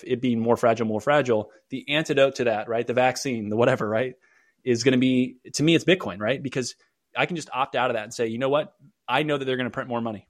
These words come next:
without a doubt. I know that for a fact moving forward." You and I both know that. What does really well when you see the monetary base go up? Bitcoin. It's the best performing asset to, to fight that. So why don't I just store wealth there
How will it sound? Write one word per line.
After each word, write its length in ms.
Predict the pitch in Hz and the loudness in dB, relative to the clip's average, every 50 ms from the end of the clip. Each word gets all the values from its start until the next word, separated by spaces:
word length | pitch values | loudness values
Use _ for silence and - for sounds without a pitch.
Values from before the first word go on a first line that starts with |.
| _ - | _ -4
without 280 | 139 143 143 135 127 | -2 0 2 2 2
a 40 | 120 | 2
doubt. 200 | 120 110 101 101 | 0 -2 -4 -4
I 120 | - 127 135 | -4 -4 -4
know 320 | 131 123 117 123 127 131 | -2 0 4 4 4 6
that 160 | 127 120 110 | 4 2 0
for 100 | - 123 | 0 -2
a 40 | 110 | -2
fact 440 | - - 110 98 - - - - - _ - | 0 -2 -2 -2 -4 -6 -14 -20 -20 _ -8
moving 200 | 120 117 117 107 | -6 -6 -6 -6
forward." 300 | - 120 101 98 110 120 | -4 -4 -4 -4 -4 -4
You 120 | 123 131 | -2 0
and 80 | 139 131 | 2 2
I 60 | 127 | 2
both 200 | 120 120 110 113 | 2 2 0 0
know 120 | 113 104 | -2 -6
that. 220 | 101 92 95 - _ _ _ _ _ _ _ _ _ _ _ _ _ _ _ _ - | -6 -6 -8 -10 _ _ _ _ _ _ _ _ _ _ _ _ _ _ _ _ -4
What 200 | 113 131 185 180 | 0 0 0 2
does 200 | 180 196 165 127 | 0 -2 -2 -2
really 240 | 123 127 131 143 139 | 0 0 0 0 0
well 520 | 113 107 104 101 110 131 170 180 180 _ _ | 0 -2 -2 0 0 -2 -2 -4 -10 _ _
when 140 | - 127 123 | -2 0 0
you 80 | 120 | 0
see 420 | 113 - - 151 139 135 135 135 _ _ _ _ - | 0 -2 -2 -2 -2 -2 -4 -6 _ _ _ _ -6
the 60 | 127 | -2
monetary 360 | 117 120 139 139 - 135 123 | 0 0 0 0 0 -2 0
base 200 | 117 117 113 - | 2 2 0 0
go 120 | - 113 104 | -2 -4 -4
up? 340 | 104 95 95 - - - _ _ _ _ _ _ _ _ _ _ _ _ _ _ _ _ _ _ _ _ _ - | -4 -4 -6 -8 -14 -18 _ _ _ _ _ _ _ _ _ _ _ _ _ _ _ _ _ _ _ _ _ -2
Bitcoin. 340 | - 160 - - 90 110 110 _ _ - | -2 0 0 -2 -12 -12 -14 _ _ -4
It's 180 | - 139 - - | -4 -2 -2 -2
the 80 | 127 | -6
best 320 | 117 104 123 120 120 - - | -2 2 2 2 2 0 -4
performing 320 | - - 131 131 123 113 | -4 -4 -2 -2 -2 -2
asset 360 | 110 110 123 - - 117 - | -2 -4 -4 -4 -6 -8 -8
to, 120 | - 117 107 - - | -8 -12 -12 -12 -10
to 160 | - 117 110 | -12 -12 -12
fight 320 | - - - 139 170 180 - | -6 -2 0 0 0 0 -2
that. 180 | 101 - - | -6 -4 -4
So 80 | 123 120 | -2 0
why 100 | 120 135 | 0 0
don't 140 | 180 190 180 | 0 0 0
I 60 | 156 | 0
just 400 | 135 135 127 - - - - - | -2 -2 -4 -4 -8 -10 -12 -8
store 280 | - - 135 127 143 | -4 0 0 2 4
wealth 240 | 143 135 131 135 - | 4 4 2 2 0
there 380 | - 113 110 123 170 185 - | -2 0 0 0 0 -2 -6